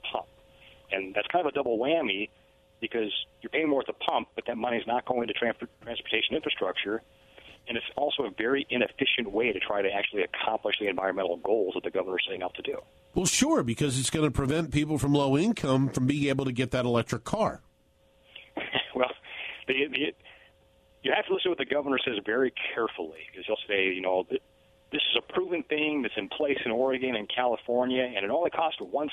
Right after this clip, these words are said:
Speaker 1: cent in Oregon." Well, that was technically accurate two years ago when the program was only ten percent in, into phase. Now it's kicking up more each year, and the more that it kicks in, the more the mandate is in place, the higher that cost goes,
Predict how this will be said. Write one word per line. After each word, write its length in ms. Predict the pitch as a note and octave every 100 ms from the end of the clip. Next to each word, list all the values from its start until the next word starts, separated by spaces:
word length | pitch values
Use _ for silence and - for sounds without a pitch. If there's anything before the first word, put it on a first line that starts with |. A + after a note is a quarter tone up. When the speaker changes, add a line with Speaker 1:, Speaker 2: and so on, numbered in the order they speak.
| -
Speaker 1:
cent 160 | C#3+ C3
in 60 |
Oregon." 360 | F#2 E2+ D2+ - _ _ _ _ _ _ -
Well, 120 | A#2+
that 220 | A#2 C#3+ D#3+
was 160 | B2+ -
technically 520 | C3+ C#3+ E3 - E3 - A#2+
accurate 480 | C3 C3 A#2 G#2+ - -
two 80 | C#3+
years 300 | B2 C3 B2+
ago 220 | G#2+ F#2+
when 140 | F#2+ F#2+
the 80 | F#2+
program 420 | - A#2 A2+ G#2+
was 120 | G2+
only 320 | A2 A2 G#2 -
ten 100 | A#2
percent 340 | A2+ - G#2+ G2+
in, 120 | F#2+ - -
into 200 | G2+ F#2+ - -
phase. 200 | B2+ - - - - - - - -
Now 140 | G2+ G#2
it's 100 | -
kicking 280 | - A#2+
up 120 | A2+ -
more 360 | A2+ B2+ G#2 G2+
each 220 | G#2 G2 -
year, 180 | F#2 A#2
and 140 | G#2+ F#2
the 40 |
more 240 | F#2+ G#2+
that 120 | G#2 F#2+
it 80 | -
kicks 180 | G#2+ - -
in, 180 | C3 A2+
the 60 | G2+
more 200 | F#2+ G#2+
the 100 | F#2
mandate 480 | G#2 A2 G#2+ G2+ G2+
is 100 | F2+
in 120 | F2
place, 380 | - D#3+ A#2 G#2+ - - - -
the 60 |
higher 260 | - A2 A2
that 200 | G2+ -
cost 300 | - F#2+ - -
goes, 440 | F3 G#2 G2+ -